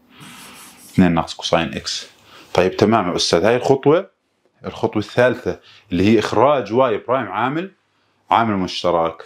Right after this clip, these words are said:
طيب تمام، آخر خطوة حل المعادلة بالنسبة لواي برايم. شو يعني حل المعادلة بالنسبة لواي برايم؟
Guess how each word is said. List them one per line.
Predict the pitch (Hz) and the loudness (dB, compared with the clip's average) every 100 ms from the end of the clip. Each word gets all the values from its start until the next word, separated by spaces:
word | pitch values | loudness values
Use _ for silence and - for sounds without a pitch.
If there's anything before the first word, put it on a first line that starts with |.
| _ | _
طيب | 113 135 139 | 0 0 2
تمام، | 120 92 90 - - | 0 0 -4 -12 -2
آخر | 170 196 180 | 0 2 0
خطوة | - 190 185 196 196 _ | 0 0 2 0 -2 _
حل | - 165 147 | -2 0 2
المعادلة | 123 113 120 131 139 185 202 - | 0 0 0 0 0 -4 -8 -8
بالنسبة | 101 120 135 120 | -4 -2 -2 2
لواي | 113 110 104 | 4 4 0
برايم. | - 90 82 _ _ - | -2 -4 -6 _ _ -6
شو | - | 0
يعني | 180 170 | 2 0
حل | 151 151 | -4 -6
المعادلة | 139 127 123 | -4 -4 -4
بالنسبة | 120 123 - | -4 -8 -2
لواي | 113 110 104 | 2 2 0
برايم؟ | - 104 120 | 2 2 0